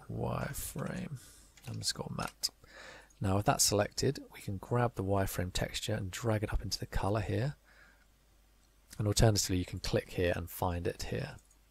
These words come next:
So now we've got the shader set up, we need to apply it to every object in the image. So the quickest way to do that is to come to your image, navigate to the three D layer, and then come to your override material,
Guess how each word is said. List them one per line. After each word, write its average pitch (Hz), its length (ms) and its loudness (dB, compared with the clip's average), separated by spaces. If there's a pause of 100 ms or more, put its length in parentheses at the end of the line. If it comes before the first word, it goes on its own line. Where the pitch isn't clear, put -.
(600)
So - 140 0
now 127 140 6
we've 127 100 4
got - 100 4
the - 80 2
shader 135 400 8
set - 180 8
up, - 200 -2 (100)
we 104 80 -2
need 98 140 -2
to 104 100 -2
apply 101 300 4
it 104 80 -2
to - 160 -2
every 113 260 4
object 104 560 2
in 95 160 -6
the 90 140 -4
image. 95 480 -4 (320)
So - 120 -6
the - 100 -8
quickest - 360 4
way 104 100 6
to - 140 -2
do 98 140 -2
that 90 280 0
is - 100 -4
to 135 100 -2
come 127 340 -2
to - 160 -2
your 98 360 -2
image, 95 440 -2 (460)
navigate 113 440 2
to 110 100 0
the 101 40 2
three 113 260 2
D 98 120 0
layer, 92 400 -2 (1040)
and - 120 -4
then 92 220 0
come 104 220 -2
to 98 120 2
your 95 80 6
override 95 440 2
material, - 560 -2